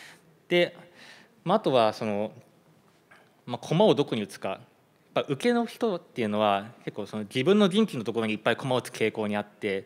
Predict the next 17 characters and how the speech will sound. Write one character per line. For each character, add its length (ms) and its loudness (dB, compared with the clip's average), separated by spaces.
だ 20 -20
か 60 -4
ら 60 0
自 140 -6
陣 260 0
の、 120 0
自 100 -6
陣 220 2
に 160 4
駒 300 6
を 240 2
打 40 0
っ 40 -4
た 240 2
率 220 -2
と 100 -12
か、 220 -14